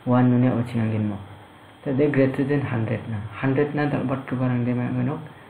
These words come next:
Hundred na dalbat ba integers number ang de, may ang gano, hundred one, hundred two, hundred three, ang gano pa mo, si dot, dot, dot, dot, dot, tsaka si di dong ang kugin.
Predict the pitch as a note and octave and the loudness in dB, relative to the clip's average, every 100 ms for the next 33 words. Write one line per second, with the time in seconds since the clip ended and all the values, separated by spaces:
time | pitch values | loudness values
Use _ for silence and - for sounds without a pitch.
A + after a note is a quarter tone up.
0 | - - - - - B2+ C3 C3 C3+ C3+ | -20 -20 -20 -14 -4 0 0 2 2 2
1 | B2+ C3 C#3+ C3+ B2 B2 C3+ B2+ B2+ A#2+ | 2 0 0 0 2 0 0 -2 -2 0
2 | B2+ A#2+ A#2+ C#3 C#3 C3 B2 B2+ F3+ F3 | 2 2 0 -2 -2 -2 -2 -2 -6 -10
3 | - - - B2 A#2 B2 - A#2+ A#2 B2 | -16 -16 -4 -2 0 0 0 -2 -2 -4
4 | - - - - - B2+ A#2 A#2+ B2 - | -10 -20 -20 -20 -8 -2 0 0 -2 -6
5 | - A#2+ A#2+ - - - - - C3 A#2+ | -4 -4 -4 -8 -16 -18 -20 -10 -4 0
6 | B2+ B2+ - - B2 A#2+ A#2+ C3 C3+ C3 | 0 -2 -4 0 0 0 0 2 2 0
7 | C3+ B2 A#2 - B2 B2+ B2 - B2 - | 0 0 0 -2 -2 -2 -2 -2 -4 -4
8 | B2 B2+ B2+ B2 B2 A#2 - A#2+ A#2+ A#2+ | -6 -4 -4 -4 -6 -6 -4 -2 -2 -2
9 | B2+ B2 A#2+ A2 G#2+ A2 G#2+ | -2 0 2 0 -2 -4 -6